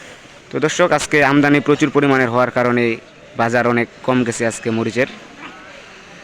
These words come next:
তো দর্শক, এই যে মরিচটা দেখতে পাচ্ছেন, আহ, এটা হচ্ছে বাঁশগায়ে মোটা,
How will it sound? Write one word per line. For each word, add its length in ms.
তো 80
দর্শক, 300
এই 100
যে 120
মরিচটা 340
দেখতে 240
পাচ্ছেন, 340
আহ, 800
এটা 200
হচ্ছে 440
বাঁশগায়ে 380
মোটা, 400